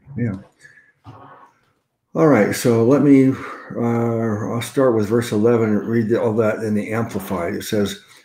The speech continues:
"In him also we have received an inheritance,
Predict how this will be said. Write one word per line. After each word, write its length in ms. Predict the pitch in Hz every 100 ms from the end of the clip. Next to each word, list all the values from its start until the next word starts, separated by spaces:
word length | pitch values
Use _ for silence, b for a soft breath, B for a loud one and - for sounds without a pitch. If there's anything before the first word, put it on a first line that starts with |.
| b b _
"In 240 | 156 151 202
him 380 | 185 156 151 151
also 920 | 123 143 175 - 110 101 107 147 - _
we 380 | - 107 143 165
have 440 | 131 156 180 196 143
received 720 | 139 - 180 196 113 107 107 b b
an 140 | 113 123
inheritance, 960 | 123 147 175 147 - 90 71 - -